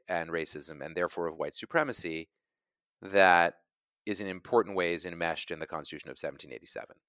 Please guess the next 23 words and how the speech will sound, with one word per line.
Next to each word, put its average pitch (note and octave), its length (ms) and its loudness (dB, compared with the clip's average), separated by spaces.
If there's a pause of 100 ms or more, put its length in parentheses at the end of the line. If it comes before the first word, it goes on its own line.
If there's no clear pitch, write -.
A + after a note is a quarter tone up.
(1300)
And B2 520 6
my B2 260 8
own E3+ 360 4
personal A2+ 460 2
view, C2+ 400 -8 (1120)
which A#2 240 2
I A2+ 140 6
think G3 220 2
the B2 100 2
book G#2 180 4
to - 80 -8
some G#2 200 0
degree F#2+ 220 -2
bears F2+ 320 2
out, E2 260 4
although F#2+ 160 2
this G2+ 180 -2
isn't F2+ 180 -4
why E2+ 160 2
I D2+ 60 -2
wrote F#2+ 280 2
the C#2 80 -10
book, - 440 -12